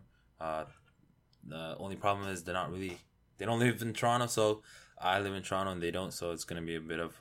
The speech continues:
a hassle coordinating that, but I'm trying to figure out the best way to do that. And I got a, uh, I got a couple as well who live in Toronto, but they wanna talk about things that are not necessarily Ethiopian politics or whatever, but it's cool. It's stuff,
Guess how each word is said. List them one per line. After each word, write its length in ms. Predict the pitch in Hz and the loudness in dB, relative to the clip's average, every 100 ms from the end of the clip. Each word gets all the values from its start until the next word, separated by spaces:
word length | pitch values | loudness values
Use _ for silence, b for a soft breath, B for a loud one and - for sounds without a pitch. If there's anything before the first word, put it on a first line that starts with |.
| - | -12
a 60 | 90 | -4
hassle 460 | 95 92 - 104 - _ - - _ _ - - - | -2 0 0 -2 -4 _ -20 -20 _ _ -18 -18 -4
coordinating 520 | - 117 135 139 143 | 0 4 6 6 6
that, 180 | 143 131 | 6 6
but 120 | 92 | 2
I'm 200 | 82 82 - | 0 -6 -12
trying 180 | - 85 | -4 -4
to 60 | 82 | -2
figure 260 | - 85 | -4 -2
out 160 | 85 82 | -2 -4
the 80 | 76 | -8
best 240 | 82 - | -10 -8
way 80 | 85 | -8
to 80 | 82 | -6
do 200 | 101 117 | -2 4
that. 280 | 127 127 - B B - | 6 4 0 B B -2
And 120 | 95 | 0
I 60 | |
got 160 | 95 95 | 4 2
a, 180 | 87 78 | 2 -2
uh, 280 | 87 85 - - | -4 -4 -6 -12
I 20 | |
got 240 | 82 85 87 | -4 -4 -4
a 40 | |
couple 300 | 87 85 85 | -8 -8 -6
as 100 | 82 | -2
well 140 | 87 | -2
who 80 | 85 | -2
live 160 | 85 85 | -4 -6
in 80 | 82 | -6
Toronto, 320 | 87 85 82 | -4 -4 -4
but 140 | 80 | -8
they 180 | 80 80 80 | -8 -8 -8
wanna 180 | 82 | -10
talk 240 | 82 82 - | -8 -10 -6
about 180 | 80 85 | -8 -8
things 200 | 82 80 | -10 -10
that 160 | 78 - | -10 -8
are 140 | 82 | -6
not 180 | 85 - | -6 -6
necessarily 500 | 95 95 - 101 90 | -8 -6 -4 -4 -4
Ethiopian 420 | 82 85 - 82 | -8 -10 -10 -12
politics 400 | 85 82 - - | -10 -10 -12 -10
or 40 | |
whatever, 220 | 101 123 123 | -6 -6 -4
but 300 | 90 85 - B B | -4 -4 -8 B B
it's 140 | 87 - | -8 -4
cool. 220 | - 92 | 0 0
It's 80 | 82 | -2
stuff, 360 | - 95 - | -2 -4 -4